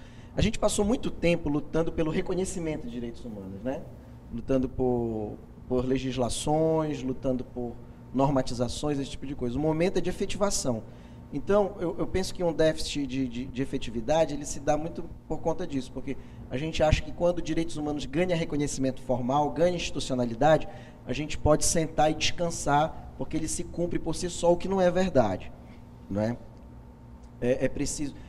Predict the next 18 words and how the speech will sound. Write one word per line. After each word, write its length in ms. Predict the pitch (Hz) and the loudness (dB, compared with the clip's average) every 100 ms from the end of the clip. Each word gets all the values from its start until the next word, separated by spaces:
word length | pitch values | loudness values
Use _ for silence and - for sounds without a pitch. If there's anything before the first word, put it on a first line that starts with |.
| - | -4
acho 140 | 139 - | 0 0
que 80 | |
direitos 320 | - 175 202 190 | 0 4 4 4
humanos 220 | 175 160 | 2 6
dependem 420 | 170 - 170 151 | 4 4 -2 -2
menos 380 | 160 196 247 190 | 2 4 4 2
de 80 | 165 | 0
governo 640 | 135 110 156 170 139 113 - - - | -2 2 4 6 4 -4 -8 -16 -8
e 80 | 151 | -4
mais 380 | 151 160 180 180 | 2 4 4 4
da 180 | 175 170 | 4 4
ação 300 | 156 175 170 | 4 0 -2
política, 720 | 170 147 143 160 - 180 180 - - - 123 | -2 -4 -4 -4 -4 -2 -4 -6 -16 -14 -2
né, 360 | 127 143 151 151 | 0 0 -2 0
e 60 | |
organizativa 1040 | 151 156 160 156 156 151 - 147 156 165 165 - - | 0 2 0 2 0 0 0 0 2 0 -2 -8 -4
da 100 | 135 | -2
sociedade. 680 | 151 160 165 123 95 - | 0 -2 -4 -4 -8 -8